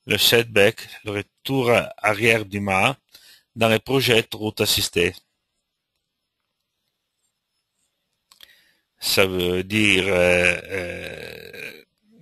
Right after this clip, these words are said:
c'était la position qui, euh, montrait exactement la position de le, du mât par respect à la position du, de l'appareil, du luminaire.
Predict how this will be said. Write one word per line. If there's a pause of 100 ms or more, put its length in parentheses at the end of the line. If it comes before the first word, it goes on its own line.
c'était
la
position
qui,
euh, (540)
montrait
exactement
la
position
de
le,
du
mât (680)
par
respect
à
la
position
du, (560)
de
l'appareil, (920)
du
luminaire.